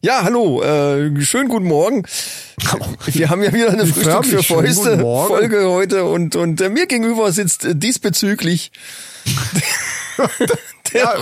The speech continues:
Speaker 1: rot gekleidete,
Speaker 2: Ja, ja.
Speaker 1: äh, etwas gestresste,
Speaker 2: Überhaupt nicht.
Speaker 1: leicht gehetzte.
Speaker 2: Ich hab ein bisschen Rücken. Ja, du wolltest den Namen noch sagen,
Speaker 1: <laughs>
Speaker 2: eventuell.
Speaker 1: Chris.
Speaker 2: Ja,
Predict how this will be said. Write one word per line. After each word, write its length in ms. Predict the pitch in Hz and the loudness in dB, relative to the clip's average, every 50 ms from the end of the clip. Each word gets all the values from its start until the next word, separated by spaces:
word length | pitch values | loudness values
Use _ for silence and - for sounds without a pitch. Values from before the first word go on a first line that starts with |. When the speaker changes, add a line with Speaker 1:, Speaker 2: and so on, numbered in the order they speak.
| 117 - - | -6 -6 -4
Speaker 1:
rot 300 | 196 202 262 294 - - | 0 0 0 0 0 -2
gekleidete, 760 | 294 226 160 - 165 156 185 214 202 185 160 175 160 160 156 - | -2 -2 0 0 0 2 2 2 0 0 0 2 0 0 0 -2
Speaker 2:
Ja, 180 | - - 156 160 | -4 -2 -2 0
ja. 200 | 160 156 143 - - _ - - - - - - - - - | 0 0 -2 -4 -6 _ -6 -4 -4 -4 -6 -10 -14 -6 -4
Speaker 1:
äh, 200 | 185 202 180 156 - | -2 0 0 0 0
etwas 320 | - - 233 - 269 247 - | 0 -2 -2 0 -2 -2 0
gestresste, 720 | - 233 175 - 233 220 202 - - - - 196 - - - _ _ _ _ - - _ _ _ - - - - - - - - - - | 0 -2 -2 -2 -2 -2 0 0 0 0 2 0 0 0 -4 _ _ _ _ -20 -20 _ _ _ -6 -6 -6 -6 -8 -10 -10 -12 -10 -6
Speaker 2:
Überhaupt 520 | - 240 330 427 427 - - - - - | -2 0 0 2 2 2 0 -2 -2 -2
nicht. 100 | 160 139 | 0 2
Speaker 1:
leicht 220 | - - 262 - - | 2 2 0 0 0
gehetzte. 680 | 220 190 190 214 - - - - 208 208 214 233 226 - _ _ _ _ _ _ _ _ _ _ _ _ _ _ _ _ _ _ _ _ - - _ _ _ - | 0 0 0 0 -2 -2 -2 0 2 2 2 0 -2 -4 _ _ _ _ _ _ _ _ _ _ _ _ _ _ _ _ _ _ _ _ -16 -16 _ _ _ -6
Speaker 2:
Ich 100 | - - | -4 -2
hab 80 | 175 | 0
ein 60 | 185 | 0
bisschen 240 | 175 196 - - 175 | 0 0 0 0 0
Rücken. 320 | 151 196 226 - 135 104 - - - - - | 0 0 -2 -2 -4 -6 -6 -8 -14 -8 -2
Ja, 180 | 151 156 202 214 | 0 0 2 2
du 100 | 156 147 | 2 2
wolltest 200 | 143 170 175 - | 2 2 0 0
den 120 | 180 165 156 | 0 0 2
Namen 200 | 165 180 190 170 | 2 2 2 2
noch 140 | 151 131 120 | 2 2 0
sagen, 260 | 127 127 117 120 117 | 0 0 0 0 0
Speaker 1:
<laughs> 0 | |
Speaker 2:
eventuell. 380 | 117 123 117 117 117 117 123 | 0 0 0 0 2 2 2
Speaker 1:
Chris. 180 | 110 110 107 - - - - | 2 0 -2 -4 -6 -10 -8
Speaker 2:
Ja, 200 | - 127 131 123 | -4 -2 0 0